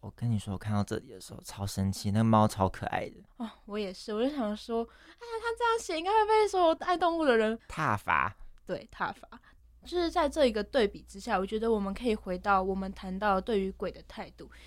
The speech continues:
Speaker 2: 其实这是一种我们对于自然的情绪。当然，在这个故事，在现实当中是不可能发生的。但我觉得我们可以回想到，我们面对的各种环境议题里面，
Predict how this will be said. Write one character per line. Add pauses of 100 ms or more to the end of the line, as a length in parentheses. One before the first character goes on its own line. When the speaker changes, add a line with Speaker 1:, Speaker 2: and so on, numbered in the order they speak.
(100)
Speaker 2:
其
实
这
是
一
种
我
们
对
于
自
然
的
情
绪。
当
然，
在
这
个
故
事，
在
现
实
当
中
是
不
可
能
发
生
的。 (360)
但
我
觉
得
我
们
可
以
回
想
到， (380)
我
们
面
对
的
各
种
环
境
议
题
里
面，